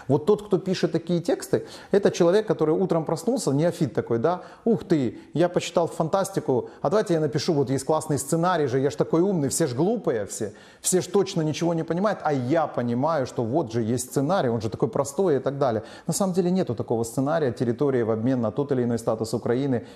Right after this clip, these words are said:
Еще раз, для России статус Украины отсутствует.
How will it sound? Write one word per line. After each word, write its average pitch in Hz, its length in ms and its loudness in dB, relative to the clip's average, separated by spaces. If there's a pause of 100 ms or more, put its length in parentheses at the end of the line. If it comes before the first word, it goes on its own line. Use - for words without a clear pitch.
Еще 143 220 4
раз, 110 180 0 (280)
для 127 200 4
России 147 440 2
статус 131 500 -2
Украины 131 640 0 (180)
отсутствует. 123 920 -2